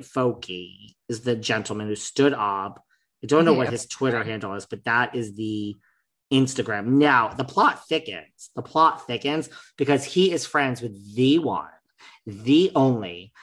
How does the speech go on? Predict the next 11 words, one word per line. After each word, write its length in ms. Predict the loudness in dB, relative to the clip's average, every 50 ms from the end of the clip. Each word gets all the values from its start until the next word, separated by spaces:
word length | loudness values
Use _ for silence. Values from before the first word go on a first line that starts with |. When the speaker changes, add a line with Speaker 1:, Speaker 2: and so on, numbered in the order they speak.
| -20 _ _
Speaker 1:
Michael 800 | 2 4 4 6 6 6 6 6 6 6 4 4 4 4 2 2
Vickie's 540 | 2 2 2 2 0 -2 -2 -2 -4 -6 -4
son. 920 | 2 4 4 6 6 6 6 4 4 2 0 0 -2 -4 -6 -8 -10 -14 _ _ _ _ _ _ _ _ _ _ _ _ -12 -4
Speaker 2:
Oh, 220 | -4 -2 -4 -4 _ -18 -20 _ _ _ _ _ _ _ _ _ _ _ _ 0
okay, 220 | 0 2 2 2 0
wait. 300 | -2 -4 -4 -6 -8 -4
Vicky 340 | 0 2 2 2 2 0 -2 -2
Speaker 1:
<laughs> 60 | 0
Speaker 2:
Gunvalson's 720 | 2 0 0 0 -2 -2 -2 -2 0 0 0 0 0 -2 -4 -4 -2 0
son, 100 | 0 2
Michael, 500 | 2 0 0 -2 -2 -2 -2 -2 -4 -6